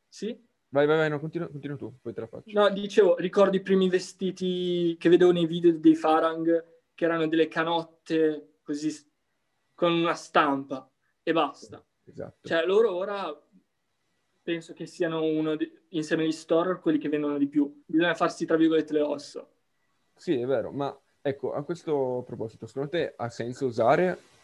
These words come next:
Speaker 2: eh, tanto? Cioè, perché secondo me ha senso usare con dei design innovativi e non magari buttare un logo così a caso.
Speaker 1: E s-, secondo me sì, ha, ha, ha senso, cioè bisogna dare un senso a quella maglietta.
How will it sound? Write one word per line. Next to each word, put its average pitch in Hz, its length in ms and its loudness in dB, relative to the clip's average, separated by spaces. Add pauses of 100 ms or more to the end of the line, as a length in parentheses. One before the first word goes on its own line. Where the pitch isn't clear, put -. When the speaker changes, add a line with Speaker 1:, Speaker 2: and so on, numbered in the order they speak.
(160)
Speaker 2:
eh, 107 360 2
tanto? 120 420 -4
Cioè, 113 140 -2
perché 117 160 -4
secondo 135 220 -2
me 143 100 2
ha 120 80 0
senso 123 300 0
usare 107 240 4
con 123 140 0
dei 113 160 2
design 110 500 -2
innovativi 107 800 -2
e - 20 2
non 135 200 4
magari 110 720 0 (400)
buttare 117 380 4
un 110 140 0
logo 101 360 2
così 107 240 -4
a 107 100 -4
caso. 110 580 -8 (1300)
Speaker 1:
E 214 320 8
s-, - 200 -14 (440)
secondo 220 320 4
me 269 120 4
sì, 202 240 -2
ha, 143 200 2
ha, 160 760 0
ha 165 120 -14
senso, 202 1000 -2 (600)
cioè 196 140 0
bisogna 220 300 2
dare 196 160 2
un 185 100 -6
senso 160 380 -8
a 143 40 -8
quella 143 160 -8
maglietta. 135 600 -14